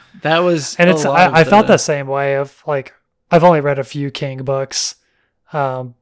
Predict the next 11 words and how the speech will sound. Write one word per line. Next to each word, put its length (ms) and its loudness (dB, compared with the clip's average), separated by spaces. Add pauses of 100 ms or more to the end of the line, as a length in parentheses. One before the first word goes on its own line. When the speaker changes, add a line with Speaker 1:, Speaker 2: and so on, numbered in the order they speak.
(500)
Speaker 2:
but 100 2
it, 180 2
it 140 6
happens 340 4
in 140 -2
those 300 -2
too. 340 -4
But 120 -2
it's 200 -8
like, 360 -4 (680)
okay, 460 -2